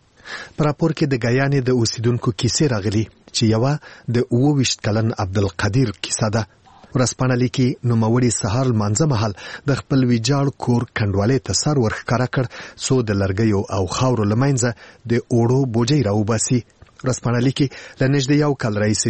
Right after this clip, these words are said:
چې طالبان پر افغانستان واکمن شوي، دا هیواد په اقتصادي بحران کې راګیر دی او کلیوال نور نو حتی د سونګ لرګي چې عبدالقدیر به هره ورځ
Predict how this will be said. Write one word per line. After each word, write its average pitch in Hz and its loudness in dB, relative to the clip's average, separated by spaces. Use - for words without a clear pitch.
چې - -4
طالبان 110 0
پر 110 -2
افغانستان 107 -2
واکمن 101 -2
شوي، 139 2
دا 117 2
هیواد 117 0
په 139 -2
اقتصادي 120 -2
بحران 113 0
کې 110 -4
راګیر 104 0
دی 117 2
او 123 2
کلیوال 135 2
نور 139 0
نو 117 0
حتی 113 -4
د 107 0
سونګ 156 0
لرګي 110 0
چې - -4
عبدالقدیر 120 -2
به 104 -2
هره 139 0
ورځ 107 -2